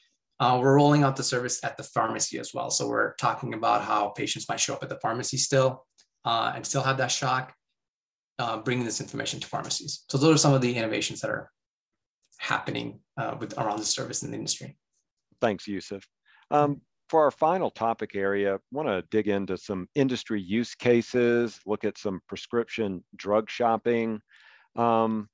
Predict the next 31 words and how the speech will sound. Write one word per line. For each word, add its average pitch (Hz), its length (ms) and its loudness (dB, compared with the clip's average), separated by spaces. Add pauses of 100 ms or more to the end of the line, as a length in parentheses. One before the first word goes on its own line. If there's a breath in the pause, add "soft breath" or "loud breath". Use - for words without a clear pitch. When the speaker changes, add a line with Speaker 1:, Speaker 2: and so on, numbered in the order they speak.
(840)
Speaker 2:
Doctor 131 260 0
Apostle, 113 480 0
I 113 60 0
wanna 110 200 -4
come 107 160 -8
back 98 200 -2
to 92 100 -18
you 98 260 -4
for - 160 -6
this. 95 640 2
Um, 98 420 -2 (520)
as 123 160 0
we 117 100 0
know, 110 240 2
consumerism 107 960 -2
is 85 80 -8
shaping 107 500 0
many 104 200 0
corners 113 540 -2
of 92 80 -6
healthcare, 113 760 2
with 92 160 -10
providers 101 560 2
and 90 140 -8
technology 107 520 0
companies 107 440 -6
working 101 360 -4
to 92 60 -6
serve 98 240 -6
a 90 60 -6
population. 104 880 0